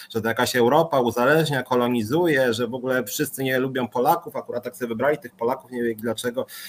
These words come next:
i, na, i również Czesi, to są moim zdaniem bzdury. Trzeba się dogadać, trzeba poważnie negocjować, jak mówię, ten rząd powinien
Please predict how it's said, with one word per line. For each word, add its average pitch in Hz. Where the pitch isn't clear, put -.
i, 117
na, 113
i 123
również 123
Czesi, 120
to 175
są 170
moim 156
zdaniem 139
bzdury. 110
Trzeba 202
się 180
dogadać, 139
trzeba 139
poważnie 127
negocjować, 113
jak 113
mówię, 110
ten 127
rząd 127
powinien 113